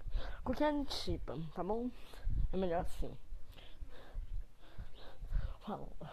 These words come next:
não falo, falo menos palavras que essa mulher pode entender. Não. Então, não se esqueça de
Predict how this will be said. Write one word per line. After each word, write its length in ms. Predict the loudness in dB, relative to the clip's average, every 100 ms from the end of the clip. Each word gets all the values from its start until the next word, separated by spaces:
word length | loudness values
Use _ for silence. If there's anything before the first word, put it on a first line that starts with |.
| -8 -6 -2
não 100 | 0
falo, 260 | 0 -2 -2 -4 -6 -10 -12 -12 -8 -8 -6 -10 -10 -6 -4 0
falo 220 | 0 2
menos 260 | 0 2 4
palavras 640 | 4 4 2 2 -2 -2 -2
que 80 | -2
essa 200 | -2 -2
mulher 340 | 2 4 6
pode 280 | 6 4 2
entender. 680 | 0 0 2 4 4 4 2 4 6 6 4 4 4 4 2 0 0 0 0 -2 -8 -8 -6 -6 -4
Não. 320 | -2 -2 -4 -6 -6 -6 -6 -4 -4 -6 -6 -10 -8 -6 0
Então, 580 | 2 2 2 2 0 -2 -2 -2 0 0 -2 -6 -6 -4 6 8 8 4 2 0 -2 -4
não 180 | -2 -2
se 80 | -2
esqueça 680 | -4 -2 0 0 0 -2 -2
de 340 | -2 0 2